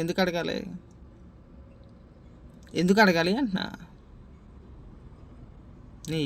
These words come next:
ఎన్నికల సంఘం చేతుల్లో ఉన్న వ్యవహారం అది. అక్కడ వెబ్ క్యామ్‌లు ఉన్నాయి. ఏం జరిగింది ఏంటనేది క్షుణ్ణంగా వాళ్ళు పరిశీలించారు. ఈడు వెళ్ళి ఈవీఎం బద్దలు కొట్టే కానీ ఆ ఈవీఎం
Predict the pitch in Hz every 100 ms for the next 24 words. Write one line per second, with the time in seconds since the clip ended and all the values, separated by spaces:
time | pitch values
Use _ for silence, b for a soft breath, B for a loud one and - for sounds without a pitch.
0 | 127 131 175 185 208 208 214 208 214 208
1 | 202 190 185 185 190 190 175 165 165 190
2 | 185 - - - - - - - - -
3 | - - - - - 156 160 - 208 208
4 | 202 190 185 180 202 - - - - -
5 | - - - 170 190 202 190 196 196 190
6 | 185 185 202 220 180 180 190 208 196 180
7 | 170 202 190 185 180 165 170 202 196 -
8 | - - - - - - - 170 185 175
9 | 208 196 185 175 185 196 202 190 185 202
10 | 202 196 196 202 202 208 180 175 202